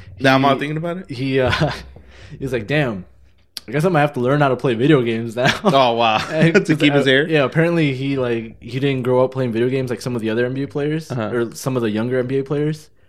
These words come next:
Speaker 2: And there was a post of him with, like, a headset and, like, his P S four remote. It's like, "Guess what, guys? I did it." <laughs>
Speaker 1: Wow.
Speaker 2: It's like, "I bought a P S four." <laughs>
Speaker 1: Wow.
Speaker 2: It's like, "How the fuck are you gonna stream from a P S four?" No.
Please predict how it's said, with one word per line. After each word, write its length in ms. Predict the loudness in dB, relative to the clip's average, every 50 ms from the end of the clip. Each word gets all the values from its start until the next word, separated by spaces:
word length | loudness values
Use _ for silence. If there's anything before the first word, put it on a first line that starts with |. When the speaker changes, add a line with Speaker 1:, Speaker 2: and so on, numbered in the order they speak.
| _ _ -20 -20 _ -20 -16 -10
Speaker 2:
And 320 | -6 -4 -2 -2 0 0
there 80 | 2 2
was 120 | 2 0
a 60 | 0 -2
post 280 | -2 -2 -2 -2 -4
of 80 | -6 -6
him 200 | -4 -4 -4 -4
with, 100 | -2 -4
like, 120 | -4 -4
a 120 | -4 -6 -4
headset 460 | -4 -6 -6 -4 -2 0 0 0 0
and, 120 | -2 -2 -4
like, 120 | -6 -6
his 160 | -8 -10 -10
P 160 | -6 -2 -2
S 100 | -2 -2
four 200 | -2 0 2 2
remote. 320 | 2 2 2 2 0 0 0
It's 80 | -2
like, 100 | -4 -4
"Guess 220 | -2 -2 -2 2 2
what, 180 | 0 0 2
guys? 300 | 2 2 2 2 2 0
I 60 | -2 -4
did 260 | 2 4 4 6 6
it." 320 | 4 2 0 -4 _ -2
<laughs> 220 | -2 -2 -2 -8 -8 -8 _ _ -6 -4 0
Speaker 1:
Wow. 300 | 4 6 6 6 6 4
Speaker 2:
It's 60 | 4 2
like, 180 | 2 2 0 -4 -12 -6
"I 100 | -6 -6
bought 280 | 0 4 4 4 6 4
a 40 |
P 180 | 2 2 2 2
S 160 | 2 2 0
four." 420 | 0 2 2 2 2 2 0 -2 -8 -10
<laughs> 60 | -4
Speaker 1:
Wow. 320 | 0 2 4 6 6 6 4
Speaker 2:
It's 60 | 2 -4
like, 120 | -8 -12 -12 _ -20 -20 -18 -18 -18 -16 -8
"How 80 | -4 -4
the 80 | -4 0
fuck 80 | 4 4
are 40 |
you 140 | 6 8 8 6
gonna 80 | 6
stream 320 | 4 4 4 6 6 6 8
from 140 | 6 6
a 40 | 6
P 140 | 8 8 6
S 120 | 6 6
four?" 360 | 2 2 2 2 2 0 -4 -12 -18
No. 140 | -18 -18 -18